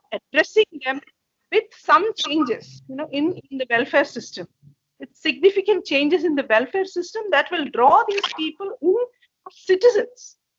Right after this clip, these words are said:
which, which we, in a way that it will, that their voices will be respectfully listened to.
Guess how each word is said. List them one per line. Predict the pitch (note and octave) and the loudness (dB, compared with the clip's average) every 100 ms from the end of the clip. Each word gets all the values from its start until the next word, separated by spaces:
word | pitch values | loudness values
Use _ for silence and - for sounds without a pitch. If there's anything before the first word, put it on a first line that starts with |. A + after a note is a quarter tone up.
| _ | _
which, | C#4+ - - - | -12 -12 -16 -14
which | A#3+ | -10
we, | E4 - - | -8 -8 -6
in | C4+ E4+ | 2 4
a | D4 | 6
way | F#4 A#4 | 4 4
that | G4 F#4+ | 2 2
it | F#4 | 0
will, | F#4 C#4+ B3 B3+ | 0 0 -2 -6
that | - C#4 - _ _ _ | 0 0 -2 _ _ _
their | C#4+ C4 | 2 2
voices | A#3 C#4 A4+ B4+ B4 - | 4 6 6 6 2 2
will | D4+ D4+ | -2 0
be | F4+ A4 - _ _ _ _ | -2 -2 -10 _ _ _ _
respectfully | B3+ B3 - D#4 D4+ - F#4 F4 F#4 D4 | -16 -14 0 0 0 -4 0 2 2 0
listened | A#3+ B3+ - D#4+ D4 - | -4 -4 0 0 0 -6
to. | A#3 | -12